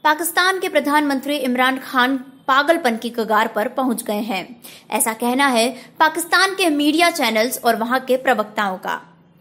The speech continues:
कल पाकिस्तानी मीडिया चैनल के एक प्रवक्ता ने यहां तक कहा कि कश्मीर को हारने के बाद और इंटरनेशनल लेवल पर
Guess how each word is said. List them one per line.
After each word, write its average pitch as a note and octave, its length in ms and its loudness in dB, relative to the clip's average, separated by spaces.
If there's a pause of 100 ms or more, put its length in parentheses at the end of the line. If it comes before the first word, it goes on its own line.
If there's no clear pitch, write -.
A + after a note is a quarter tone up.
(320)
कल A3+ 100 2
पाकिस्तानी A#3+ 540 0
मीडिया B3 300 2
चैनल B3 360 0
के C4 160 0
एक A3+ 120 -2
प्रवक्ता G#3+ 460 2
ने G#3+ 120 0
यहां B3 340 2
तक D#4+ 260 0
कहा A#3 320 2 (420)
कि F4+ 80 -4
कश्मीर E4 500 2
को F#4 180 2
हारने C#4+ 480 2
के A#3+ 140 -2
बाद G#3 260 0 (340)
और A3+ 180 -2
इंटरनेशनल A#3+ 540 -2
लेवल A3+ 300 2
पर A#3 280 0